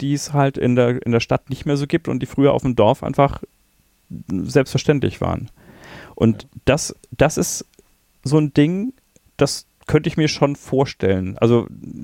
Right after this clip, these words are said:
Speaker 1: ich wüsste jetzt nicht, wie ich da reinkomme, weil selbst wenn ich jetzt anfangen würde, Fußball zu spielen, also ich hätte jetzt irgendwie gefühlt auch nicht die Zeit, so viel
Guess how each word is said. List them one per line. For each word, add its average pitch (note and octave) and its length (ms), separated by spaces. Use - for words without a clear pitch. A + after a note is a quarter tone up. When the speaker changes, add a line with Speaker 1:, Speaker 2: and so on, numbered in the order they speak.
Speaker 1:
ich A2 140
wüsste D#3 240
jetzt C3 120
nicht, D#3+ 160
wie D#3 60
ich C#3+ 40
da B2+ 100
reinkomme, F3 440
weil A2+ 160
selbst A#2+ 220
wenn B2 100
ich A2+ 80
jetzt B2+ 140
anfangen C3+ 340
würde, B2+ 140
Fußball D3+ 340
zu - 100
spielen, D3 360
also G#2+ 180
ich - 240
hätte A2+ 280
jetzt A2 180
irgendwie A2+ 460
gefühlt - 360
auch - 120
nicht B2+ 200
die A2 80
Zeit, A2 380
so A2 240
viel C3+ 380